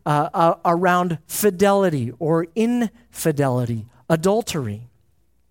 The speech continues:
James is saying, the more place you give in your life and in your heart to the things that we talked about last weekend,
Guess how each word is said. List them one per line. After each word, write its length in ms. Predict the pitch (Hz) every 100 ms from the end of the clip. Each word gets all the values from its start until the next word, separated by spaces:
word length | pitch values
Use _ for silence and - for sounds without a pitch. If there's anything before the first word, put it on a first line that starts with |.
| _ _ _ - _ 160
James 460 | 175 220 233 -
is 80 | 196
saying, 600 | - 220 190 147 143 220 _ _ _ _ _ -
the 140 | 170
more 380 | 190 185 220 277
place 480 | 277 - 240 240 -
you 160 | 214 196
give 720 | 170 214 170 170 320 - - _ _ _
in 160 | 170 165
your 220 | 175 180
life 500 | 175 175 240 269 - -
and 180 | 185 190
in 120 | 190
your 200 | 180 175
heart 480 | - 247 190 160 -
to 120 | 185
the 100 | 180
things 380 | - 240 240 196
that 80 |
we 120 | 196 180
talked 320 | 202 214 208
about 220 | 180 175
last 340 | 185 180 -
weekend, 460 | 202 220 - 131 117